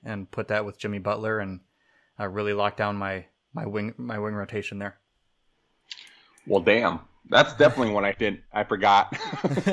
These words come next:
Speaker 2: Just because he hasn't been playing, and a guy I really like, and that's, um, it's not Jordan and Pippen.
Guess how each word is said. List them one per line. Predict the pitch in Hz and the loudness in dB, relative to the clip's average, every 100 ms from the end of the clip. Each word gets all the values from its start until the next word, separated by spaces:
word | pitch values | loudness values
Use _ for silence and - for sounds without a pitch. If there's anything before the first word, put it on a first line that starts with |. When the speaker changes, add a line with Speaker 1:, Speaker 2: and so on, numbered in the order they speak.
| 151 | -2
Speaker 2:
Just | 143 139 139 | 0 0 0
because | 135 147 | 0 2
he | 143 | 4
hasn't | 131 | 2
been | 135 117 | 0 0
playing, | 123 131 131 | 2 2 2
and | 123 113 - - - - - - | 2 0 -4 -16 -20 -20 -6 -2
a | |
guy | 110 113 110 | 4 6 6
I | |
really | 107 107 95 | 6 2 2
like, | 101 113 92 - | 2 2 0 -6
and | 95 92 | -8 -8
that's, | 98 104 - - - - _ _ _ _ _ _ - | -2 -2 -2 -12 -18 -20 _ _ _ _ _ _ -10
um, | 104 98 92 87 85 _ - | -2 0 0 -2 -8 _ -20
it's | - 139 | -4 0
not | 135 - _ - | 0 -2 _ 2
Jordan | 123 120 104 | 4 4 2
and | 90 - | -4 -4
Pippen. | 127 180 196 | -2 -2 -4